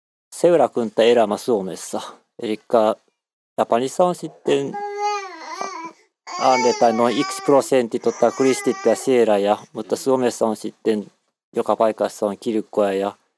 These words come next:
Jumalan palveluksessa käytiin ja sitten raamattupiiriä ja erilaisissa tilaisuudessa ja sellaista,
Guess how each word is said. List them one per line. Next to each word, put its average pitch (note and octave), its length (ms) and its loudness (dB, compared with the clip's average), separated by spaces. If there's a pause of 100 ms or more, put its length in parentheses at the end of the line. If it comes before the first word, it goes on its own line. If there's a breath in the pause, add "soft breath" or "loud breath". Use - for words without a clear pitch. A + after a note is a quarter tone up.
(720)
Jumalan G#2+ 280 -2
palveluksessa D3+ 640 -2
käytiin B2+ 500 0
ja A2 80 0
sitten A2+ 460 -6
raamattupiiriä A2 920 0
ja G#2 220 -2 (540)
erilaisissa A#2 600 -2
tilaisuudessa A#2 840 0
ja G2+ 260 -2 (200)
sellaista, A#2 640 2